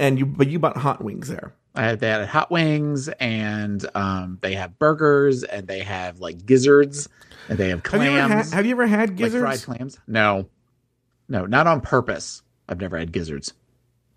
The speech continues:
Speaker 1: What do you mean not on purpose?
Speaker 2: Well, okay, because we make a thing here that I've
Speaker 1: Mm-hmm.
Speaker 2: talked about on my show called Chicken Bog.
Speaker 1: Yeah.
Speaker 2: And my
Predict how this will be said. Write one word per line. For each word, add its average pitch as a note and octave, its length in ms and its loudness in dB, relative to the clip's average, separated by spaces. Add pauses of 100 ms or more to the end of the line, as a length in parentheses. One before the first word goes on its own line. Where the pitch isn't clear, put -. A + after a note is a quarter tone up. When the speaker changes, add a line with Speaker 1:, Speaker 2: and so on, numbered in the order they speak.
Speaker 1:
What D3+ 100 2
do G3+ 40 8
you A3 40 6
mean A#3+ 140 6
not D3 100 6
on A#2+ 140 0
purpose? - 500 -4 (360)
Speaker 2:
Well, F#3 240 6
okay, F#3 200 2
because D#3+ 320 0
we F#3 160 0
make B3 200 -2
a G3+ 40 -6
thing F3+ 300 0
here C3+ 600 0 (200)
that B2+ 160 0
I've B2+ 100 0
Speaker 1:
Mm-hmm. C3+ 80 4
Speaker 2:
talked B2+ 240 0
about A2 220 0
on G#2+ 140 0
my G2+ 180 2
show G2 220 0
called G#2 200 -2
Chicken C3 260 0
Bog. F3+ 320 2 (120)
Speaker 1:
Yeah. C#3+ 380 0 (260)
Speaker 2:
And C3 480 0
my A#2+ 360 -4